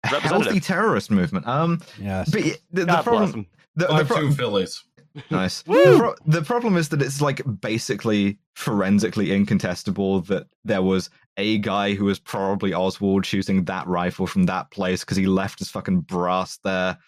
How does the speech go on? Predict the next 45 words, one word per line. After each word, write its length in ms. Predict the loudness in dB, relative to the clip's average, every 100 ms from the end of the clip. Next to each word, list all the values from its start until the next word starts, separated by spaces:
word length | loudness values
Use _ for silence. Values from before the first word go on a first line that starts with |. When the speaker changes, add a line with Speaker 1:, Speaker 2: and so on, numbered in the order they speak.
| _ _
Speaker 1:
and 120 | -6
so 240 | -2 0 0
on 160 | 0 0
and 120 | 0
so 200 | 0 0
on. 200 | 0 -2 _ _ _
Um, 420 | -2 0 4 2 2 _ _
so 100 | 0
un-, 160 | 0 2
unless 300 | 2 2 0
your, 180 | -2 0
your 380 | 2 2 4
wiggle 240 | 2 2 2
room 180 | 2 2
is, 140 | 0
like, 200 | -2 -2
there 140 | 0
was 100 | 0
a 40 | 0
separate 400 | -2 -4 -4 -2
guy 300 | 0 2 2
or 180 | 0 0
he 100 | 0
was, 140 | 0
like, 160 | -2 -4
hypnotized 680 | -6 -6 -6 -4 -2 -2 -2
or 60 | -4
set 200 | -4 -4
up 160 | -6 -8
or 80 |
whatever. 260 | -6 -6 -8 -16 -20 _ _ _ _ -6
Um, 420 | 0 4 4 4 -4 _ _ _ _ -12
we 240 | -2 2
do 160 | 4 4
have 80 | 2
to 80 | 2
talk 180 | 0
about 240 | 0 0 -2 -6 -2
the 140 | 2
magic 500 | 4 2 2 -2 0 -2 0
bullet 320 | 0 0 -2
theory. 480 | -2 0 0 -2 2
Next 420 | 4 6 4 0
slide, 240 | -2 0 0
please. 280 | 0 0